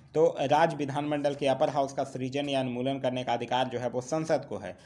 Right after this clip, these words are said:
अनुच्छेद वन सिक्सटी नाइन के अधीन जो है वो विधान परिषद का सृजन या विघटन होता है। तो इस क्वेश्चन का जो सही आंसर होगा, वो होगा ऑप्शन नंबर बी, अ, संसद में। लेकिन संसद को ऐसा प्रस्ताव लाने से पूर्व उस राज्य के विधानसभा के द्वारा ऐसे प्रस्ताव का संकल्प जो है वो पारित होना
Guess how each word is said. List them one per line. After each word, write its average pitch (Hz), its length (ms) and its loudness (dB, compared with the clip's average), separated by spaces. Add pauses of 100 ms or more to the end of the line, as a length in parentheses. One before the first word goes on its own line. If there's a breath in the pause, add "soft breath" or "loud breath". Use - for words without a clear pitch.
(120 loud breath)
अनुच्छेद 139 440 -2
वन 143 220 0
सिक्सटी 139 420 -8
नाइन 139 320 -2
के 131 100 -4
अधीन 127 280 -4
जो 120 100 -4
है 123 80 -2
वो 131 120 -2
विधान 120 340 -6
परिषद 117 420 -6
का 120 80 -2
सृजन 117 440 -6
या 113 100 -2
विघटन 110 440 -4
होता 98 240 -10
है। 92 200 -12 (280 loud breath)
तो 120 60 -6
इस 113 100 -10
क्वेश्चन 139 300 -4
का 147 120 2
जो 147 100 -2
सही 123 200 -4
आंसर 123 220 -4
होगा, 123 300 0
वो 123 140 0
होगा 113 220 -2
ऑप्शन 117 340 0
नंबर 117 500 -4
बी, 120 440 -6
अ, 127 60 0
संसद 127 460 -4
में। 92 180 -12 (1200 loud breath)
लेकिन 170 320 2
संसद 156 400 0
को 160 120 4
ऐसा 139 200 4
प्रस्ताव 143 540 0
लाने 131 260 0
से 135 120 -2
पूर्व 156 280 -2
उस - 260 -8
राज्य 139 340 0
के 151 80 0
विधानसभा 127 760 -2
के 127 140 -4
द्वारा 117 280 2
ऐसे 127 160 -4
प्रस्ताव 127 420 -2
का 120 160 -4
संकल्प 123 460 -4
जो 110 140 -4
है 113 100 -2
वो 113 400 -6
पारित 127 320 0
होना 113 360 -8